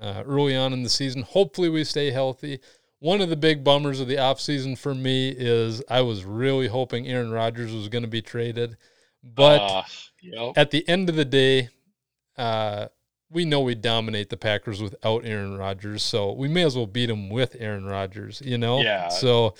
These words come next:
Speaker 1: it'll,
Speaker 2: Yep.
Speaker 1: it'll be more fun to win with a full, full strength Packer team. So should be
Speaker 2: Mm-hmm.
Speaker 1: fun.
Speaker 2: And I think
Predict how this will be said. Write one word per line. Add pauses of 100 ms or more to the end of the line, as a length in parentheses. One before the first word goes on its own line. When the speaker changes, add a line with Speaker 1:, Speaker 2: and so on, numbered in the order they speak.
(260)
Speaker 1:
it'll,
Speaker 2:
Yep.
Speaker 1:
it'll
be
more
fun
to
win (920)
with
a
full, (640)
full
strength
Packer
team.
So (1300)
should
be
Speaker 2:
Mm-hmm.
Speaker 1:
fun.
Speaker 2:
And
I
think